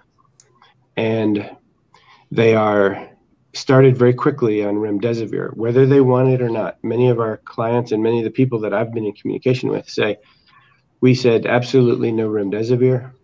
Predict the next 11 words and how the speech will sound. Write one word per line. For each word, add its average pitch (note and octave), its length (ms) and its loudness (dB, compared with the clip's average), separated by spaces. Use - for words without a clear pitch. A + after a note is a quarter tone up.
They're A#2+ 180 2
told C3 340 2
things B2+ 280 4
like, G#2+ 280 -6
"Well, B2+ 160 -2
let's C3+ 200 -2
get C#3 180 -2
you C3+ 80 -4
some B2+ 160 -8
fluids." - 500 -6
And, A2+ 260 -6